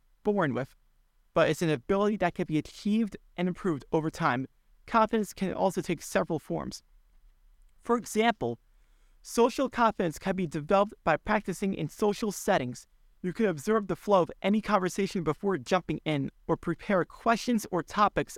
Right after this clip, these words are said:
ahead of time. This gets much easier with practice. A sense of confidence also comes from personal and professional achievements. By continuing to set and meet goals, it's possible to have the belief that you are competent, capable,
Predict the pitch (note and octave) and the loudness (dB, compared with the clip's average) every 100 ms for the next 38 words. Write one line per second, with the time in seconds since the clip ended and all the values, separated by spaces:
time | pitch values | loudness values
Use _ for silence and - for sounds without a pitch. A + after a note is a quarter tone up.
0 | - D3+ G#3 F#3+ D#3+ - - G#3 D3+ C3+ | -6 -4 0 0 -2 -4 0 2 2 -2
1 | - _ _ _ _ A#3 - G#3+ - F#3 | -10 _ _ _ _ -4 0 -2 0 -2
2 | - A3 G3 D#3 C#3+ - G3+ E3+ - - | 0 -2 0 -2 -2 0 2 2 0 -8
3 | - - _ _ _ _ _ _ E3 D#3+ | -10 -20 _ _ _ _ _ _ -4 0
4 | A#3+ A#3 G3+ - G3+ E3+ E3 - - F#3+ | 2 2 0 2 2 2 -2 -2 0 0
5 | F3 - G3 F3 - - - D3 - A3 | -2 0 0 0 -4 -4 -2 0 0 -2
6 | - A#3 A3+ E3+ E3+ - G3+ F#3 G#3 - | 2 2 2 0 -2 0 0 2 -2 -2
7 | E3+ - E3+ C3+ A#2+ - - _ _ - | -4 -2 -2 0 -4 -8 -20 _ _ -6
8 | D3+ - G3+ - A#3 A3+ A3+ G#3 D#3+ - | -4 -2 -2 0 0 2 2 -2 -6 -2
9 | G#3+ G#3 - F#3 F#3+ G3+ G3+ G3+ F3+ C#3+ | 0 0 0 -2 0 -2 -2 0 0 -2
10 | - _ _ - F#3 - G#3 G3+ - G#3+ | -6 _ _ -6 -6 0 0 2 -2 -4
11 | F3+ G3 F3+ D#3+ E3 F#3+ G3 D3 D#3+ D3+ | 0 2 2 0 -2 0 0 0 0 -2
12 | - - G#3+ G#3+ A#3 A#3+ A#3 - _ _ | -4 -6 -2 0 2 2 2 -4 _ _
13 | _ _ _ - - B3 A3+ A#3 A3+ | _ _ _ -6 -2 -2 0 2 2